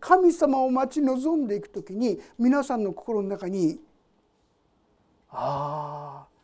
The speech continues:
本当に神様は私のことを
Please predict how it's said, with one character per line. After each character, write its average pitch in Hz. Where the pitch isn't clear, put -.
本 208
当 247
に 254
神 269
様 254
は 196
私 156
の 170
こ 190
と 240
を 214